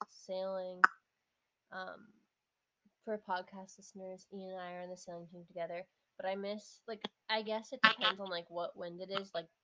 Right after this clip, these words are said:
how active it is and, like, a-, how mu-, how much you're actually, like, getting a workout in. But I liked it because it was, like, I felt like I was being active, but I was just doing something that I liked, so it didn't really feel like working out, you know?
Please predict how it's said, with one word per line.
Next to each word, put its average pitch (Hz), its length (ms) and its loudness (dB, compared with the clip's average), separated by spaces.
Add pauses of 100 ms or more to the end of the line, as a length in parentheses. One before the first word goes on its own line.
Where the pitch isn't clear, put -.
(460)
how 170 220 0
active 185 540 -4 (640)
it 190 100 -4
is 190 120 0
and, 180 80 -6
like, 160 160 -6 (140)
a-, 185 60 6
how 170 260 -4
mu-, 175 140 -6 (220)
how 185 120 0
much 175 240 -6
you're 170 100 2
actually, 175 240 -8
like, 165 160 -6 (260)
getting 170 220 -4
a 165 60 -8
workout 185 400 0
in. 202 140 -2 (400)
But 180 200 -2 (300)
I 190 120 -2
liked 180 260 -6
it - 120 -18
because 185 320 -10
it - 80 -12
was, 98 160 -10
like, 92 140 -10 (560)
I 185 100 -8 (120)
felt 170 180 0
like 185 180 -2
I 208 160 2
was 208 160 -4
being 220 320 -4
active, 214 440 -4 (100)
but 175 100 -6
I 170 100 2
was 175 160 -8
just - 200 -20
doing 170 280 -8
something 170 180 -10
that 160 140 -4
I 156 60 -6
liked, 160 280 -10
so 175 60 -14
it 165 120 -16
didn't - 160 -14
really - 200 -16
feel - 100 -12
like - 140 -10
working - 280 -12 (140)
out, - 120 6
you - 160 -6
know? 95 100 -10